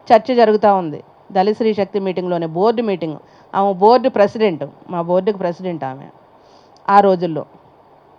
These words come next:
ఒక మన దళిత పురుషుడు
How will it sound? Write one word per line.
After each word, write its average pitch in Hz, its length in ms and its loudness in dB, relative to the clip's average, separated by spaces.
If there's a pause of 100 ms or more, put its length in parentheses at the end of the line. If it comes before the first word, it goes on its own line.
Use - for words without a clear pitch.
(1120)
ఒక 269 440 10 (640)
మన 214 200 4
దళిత 247 640 6 (640)
పురుషుడు 240 680 6